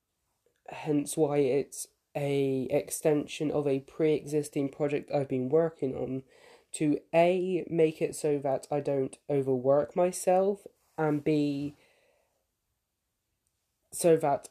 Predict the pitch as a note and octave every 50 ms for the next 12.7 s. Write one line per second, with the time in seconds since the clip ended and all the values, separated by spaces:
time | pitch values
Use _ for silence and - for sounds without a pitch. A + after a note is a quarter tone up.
0 | _ - D#3+ D#3 D3+ D3+ D3+ D3 D3 C#3+ D3+ D3+ - D#3 C#3+ D3 D3 D3+ D3+ D3+
1 | - - _ _ _ _ D#3 D#3 D3+ D3 C#3+ D3+ D#3 D3+ - - - C3+ - -
2 | D#3+ D3 C#3 C3+ - D3+ C3+ - - - C3 - - D3+ C#3 C3+ - C3+ - -
3 | - - - _ _ _ _ - D3+ C#3+ C#3 - - F#3 F#3 F#3 F3+ - - F3
4 | D#3+ D#3 - _ _ _ _ _ _ _ _ _ _ _ _ _ _ _ _ _
5 | - - F#3 D#3+ E3 D#3 C#3+ C#3 - - D3 C3+ B2 - - C3 B2+ - - -
6 | - - - - - - - - - - - - - - - _ _ _ _ _
7 | _ _ _ _ _ _ _ _ _ _ _ _ _ _ _ _ _ _ _ _
8 | _ _ _ _ _ _ _ _ _ _ _ _ _ _ _ _ _ _ _ _
9 | _ _ _ - - _ _ - - _ _ _ _ _ _ _ _ _ _ _
10 | _ _ _ _ _ _ _ _ _ _ _ _ _ _ - _ _ _ _ _
11 | - - E3 D#3+ F3+ - - E3 D#3 D3+ - E3+ D#3+ D3+ D3 D3 D3 C#3+ C#3+ -
12 | - - _ - D#3 D3+ D3 D3 D3 - - - -